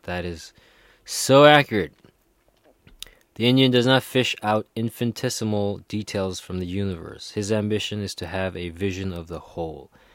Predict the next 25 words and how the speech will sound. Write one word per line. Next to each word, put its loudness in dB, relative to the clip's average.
I -6
mean, 4
I'm -4
not 2
saying -2
there's -2
that -4
also, -2
but -6
I'm -4
just -8
saying, -4
yeah, -2
it's -6
like, -2
you -8
wanna 2
see -2
the 2
whole 2
picture, 0
right? -2
He 0
does 6
not 2